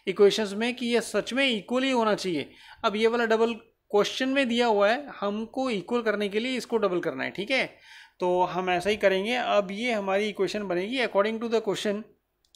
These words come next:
x minus x plus hundred, ठीक है, equal to y minus hundred। अब ये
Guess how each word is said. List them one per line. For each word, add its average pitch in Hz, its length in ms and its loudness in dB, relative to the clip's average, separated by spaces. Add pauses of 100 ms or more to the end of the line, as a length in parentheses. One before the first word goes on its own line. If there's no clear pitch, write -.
(140)
x 220 340 0
minus 214 400 -2 (300)
x 202 220 -6
plus 226 180 0
hundred, 147 320 -2 (880)
ठीक - 160 -4
है, 208 160 -2 (720)
equal 214 360 0
to 220 140 -4 (840)
y 170 320 -2 (100)
minus 214 460 -4
hundred। 196 360 -8 (460)
अब 180 180 -2
ये 226 460 -2